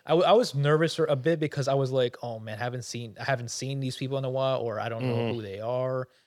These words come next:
Speaker 1: Or, but, but, but obviously you have to go out there and kind of keep an eye of people you know.
Speaker 2: Yeah.
Speaker 1: Yeah, like, there was this one model I talked to. I was like, "Hey, I recognize, I recognize her." It was, uh, Autumn. If you ever, do you know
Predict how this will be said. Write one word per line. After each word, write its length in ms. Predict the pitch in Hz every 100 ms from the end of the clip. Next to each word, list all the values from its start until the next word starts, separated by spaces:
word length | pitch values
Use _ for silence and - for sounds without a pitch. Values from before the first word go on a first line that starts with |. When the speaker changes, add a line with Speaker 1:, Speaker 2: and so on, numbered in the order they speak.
| _ _
Speaker 1:
Or, 300 | 120 113 110
but, 160 | 135 135
but, 200 | 139 135
but 140 | 147
obviously 360 | 147 147 139 131
you 80 | 131
have 100 | 123
to 80 | 123
go 140 | 127
out 160 | 120 117
there 120 | 123
and 220 | 117 117 - _
kind 180 | - 135
of 80 | 120
keep 180 | - 131
an 100 | 123
eye 140 | 123
of 400 | 123 120 120 113
people 240 | - 117 117
you 120 | 104
know. 360 | 110 117 98 _ _
Speaker 2:
Yeah. 280 | 135 135 98 _ _ -
Speaker 1:
Yeah, 200 | 120 113
like, 180 | 139 143
there 80 | 156
was 100 | 156
this 100 | 139
one 220 | 165 170
model 240 | 127 120
I 40 | 110
talked 280 | 131 107 -
to. 100 | 107
I 40 |
was 180 | 110 110
like, 180 | 107 -
"Hey, 220 | 220 233
I 120 | 131
recognize, 720 | 123 185 214 170 127 107 107
I 80 | -
recognize 400 | 151 180 135 101
her." 200 | 101 104 _ _ _ -
It 60 |
was, 180 | 120 117
uh, 220 | 113 107 -
Autumn. 340 | 165 160 104 113
If 160 | 107
you 60 | 120
ever, 360 | 117 113 107 113
do 100 | 113
you 40 |
know 400 | 120 120 117 117